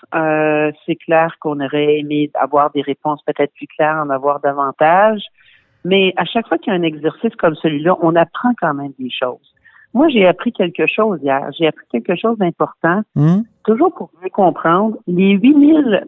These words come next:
Speaker 1: personnes qui ont été délestées des hôpitaux durant la première vague vers les C H S L D, alors qu'ils étaient même pas testés, qui a pris cette décision-là ? Je voulais savoir si c'était la santé publique. Alors, c'est hier que j'ai appris que c'était une décision politique. Donc,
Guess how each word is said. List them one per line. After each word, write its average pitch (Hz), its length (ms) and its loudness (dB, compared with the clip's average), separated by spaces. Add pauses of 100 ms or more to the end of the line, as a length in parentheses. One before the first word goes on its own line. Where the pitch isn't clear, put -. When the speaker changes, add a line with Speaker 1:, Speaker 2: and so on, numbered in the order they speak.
Speaker 1:
personnes 208 600 0
qui - 100 -8
ont 165 60 2
été 170 260 -2
délestées 196 560 0
des 170 260 -6
hôpitaux 190 440 -4
durant 156 260 -4
la 139 140 0
première 165 420 0
vague 160 300 2
vers 143 160 0
les 139 280 -6
C 160 80 -2
H 151 200 -2
S 139 140 -4
L 135 120 -2 (100)
D, 156 240 0 (140)
alors 156 260 0
qu'ils - 200 -12
étaient 147 180 0
même 160 220 -2
pas 202 160 -4
testés, 170 540 -4 (460)
qui 262 200 4
a 185 80 4
pris - 340 -8
cette 143 160 0
décision-là ? 139 800 -4 (240)
Je - 120 -8
voulais 220 120 -2
savoir 302 260 2
si - 80 -10
c'était - 200 -2
la 147 200 2
santé 147 260 -4
publique. 139 420 -10 (140)
Alors, 160 220 2 (100)
c'est 226 100 2
hier 220 380 4
que 180 80 0
j'ai 151 160 0
appris 185 300 -2
que - 80 -18
c'était 170 180 -4
une 156 100 -4
décision 147 360 -6
politique. 220 520 -6 (680)
Donc, 170 260 2